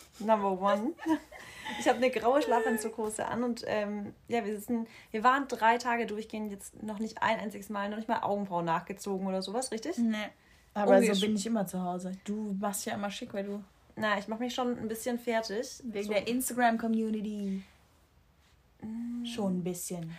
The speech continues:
Speaker 1: Aber es ist doch schön eigentlich sogar, dass ich einen Grund hab, auch wenn ich zu Hause bin, mich ein bisschen
Speaker 2: Super.
Speaker 1: fertig zu machen, oder?
Speaker 2: Bei mir ist eher so, ich bin froh, dass, äh, ich mal jetzt
Speaker 1: Stimmt, du hast es halt im Job her, dass du dich
Speaker 2: Ja.
Speaker 1: immer so hardcore
Speaker 2: Oh.
Speaker 1: richtest dann.
Speaker 2: Ja, also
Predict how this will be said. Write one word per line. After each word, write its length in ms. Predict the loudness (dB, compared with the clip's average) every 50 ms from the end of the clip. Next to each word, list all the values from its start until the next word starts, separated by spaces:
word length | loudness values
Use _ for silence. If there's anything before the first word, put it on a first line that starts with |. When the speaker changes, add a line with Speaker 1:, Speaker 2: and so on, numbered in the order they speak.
| -6
Speaker 1:
Aber 100 | -6 -4 -2
es 60 | -2
ist 80 | -4 -2
doch 60 | -2
schön 300 | -2 0 2 2 2 2 2
eigentlich 400 | 0 0 -2 -2 -4 -4 -6 -8
sogar, 280 | -8 -2 2 2 2
dass 140 | 2 2 -2
ich 120 | -4 -6
einen 100 | -8 -10
Grund 280 | -6 0 0 0 2 2
hab, 100 | 0 0
auch 180 | 2 2 2 0
wenn 80 | -2 -4
ich 100 | -4 -2
zu 100 | 0 2
Hause 260 | 4 4 4 2 0
bin, 200 | -2 -2 -4 -2
mich 100 | -2 -2
ein 80 | -2 -2
bisschen 220 | -2 0 0 0 0
Speaker 2:
Super. 140 | 2 4
Speaker 1:
fertig 220 | 4 4 4 2 0
zu 120 | -2 -2
machen, 300 | -2 -2 -2 -4 -4 -6
oder? 140 | -2 2 2
Speaker 2:
Bei 60 | 2 2
mir 140 | 0 -4
ist 140 | -6 -6 -6
eher 160 | -4 -6 -4
so, 80 | -6 -8
ich 100 | -10 -10
bin 120 | -10 -12
froh, 180 | -12 -10 -12 -12
dass, 280 | -10 -10 -10 -12 -12 -10
äh, 180 | -10 -10 -10 -10
ich 160 | -12 -12 -10
mal 180 | -8 -8 -6
jetzt 140 | -8 -8 -10
Speaker 1:
Stimmt, 360 | -8 0 2 2 4 4 2
du 80 | 0 0
hast 120 | 0 0
es 120 | 0 -2 -4
halt 120 | -4 -4
im 100 | -4 -6
Job 260 | 0 0 0 0 2 0
her, 120 | -2 -2
dass 160 | -2 -2 -6
du 80 | -6 -4
dich 160 | -2 0 0
Speaker 2:
Ja. 80 | 0 0
Speaker 1:
immer 120 | -2 -2
so 140 | -4 -6 -4
hardcore 340 | -4 -4 -4 -4 -2 -2 -2
Speaker 2:
Oh. 20 | -2
Speaker 1:
richtest 380 | -4 -8 -8 -10 -10 -8 -8
dann. 240 | -8 -8 -8 -10 -12 -16 _ _ _ _ _ -14
Speaker 2:
Ja, 220 | -12 -12 -12 -14 -16 _ _
also 160 | -10 -10